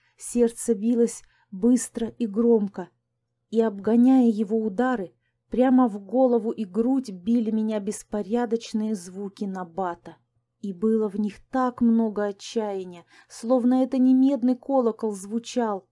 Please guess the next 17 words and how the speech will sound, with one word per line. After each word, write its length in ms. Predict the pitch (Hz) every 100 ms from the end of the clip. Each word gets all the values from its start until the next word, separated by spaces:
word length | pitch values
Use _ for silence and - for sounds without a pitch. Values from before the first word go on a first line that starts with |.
| -
а 120 | 208
в 80 | -
предсмертных 880 | 226 226 - 233 247 240 233 226
судорогах 800 | - - 269 220 220 196 196 -
колотилось 680 | - 214 208 202 226 226 214
сердце 600 | - - 247 226 - -
самой 540 | 220 - 214 214 233 220
многострадальной 1080 | 208 190 196 - 196 202 185 196 190 190 185
земли. 680 | 185 190 185 180 180 165 - _ _ _ _ _ _ _ _
Бам, 760 | 175 170 190 190 185 185 185 180 _ _ _
бам, 840 | 175 165 190 190 190 185 185 185 - _ _ _
бам, 760 | 180 160 196 202 190 190 190 185 _ _ _ _ _
выбрасывало 840 | 175 185 175 190 196 - 190 196
из 160 | 196 -
себя 340 | - 190 208
раскаленное 680 | 196 - - 202 190 190 190
пожарище, 720 | - 196 185 190 180 - -